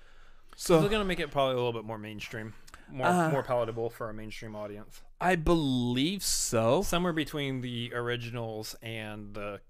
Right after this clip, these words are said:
Speaker 2: cartoon for kids.
Speaker 1: I believe, I believe so. I believe they might still harken back to a, a, a, a couple of it where, like, say he would hit a guy with his mop and the guy's head would go flying,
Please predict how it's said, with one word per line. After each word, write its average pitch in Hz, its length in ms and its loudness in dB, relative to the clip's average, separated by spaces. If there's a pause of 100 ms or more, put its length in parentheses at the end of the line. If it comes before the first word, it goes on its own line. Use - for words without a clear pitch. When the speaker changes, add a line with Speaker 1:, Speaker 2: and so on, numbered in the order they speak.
(160)
Speaker 2:
cartoon 107 400 -8
for - 120 -16
kids. 98 380 -14 (920)
Speaker 1:
I 156 80 6
believe, 151 540 2
I 139 80 8
believe 135 360 0
so. 107 220 2
I 131 160 4
believe 156 500 2
they 170 120 2
might 160 260 -2
still 151 260 0
harken 139 400 -2
back 123 320 -2 (140)
to 123 260 4
a, 117 160 -2
a, 127 220 2
a, 135 160 0 (160)
a 127 40 -2
couple 120 460 2
of 107 140 0
it 117 140 0
where, 113 400 -2 (580)
like, 123 260 -8
say 123 240 -6
he 127 120 0
would 131 140 -2
hit 127 180 -4
a 113 300 2
guy 123 260 0
with 120 240 0
his 110 260 -6
mop 113 420 -2
and 113 300 0
the 110 40 -4
guy's 113 320 -2
head 123 180 -2
would 107 100 -12
go 110 140 -8
flying, 104 440 -8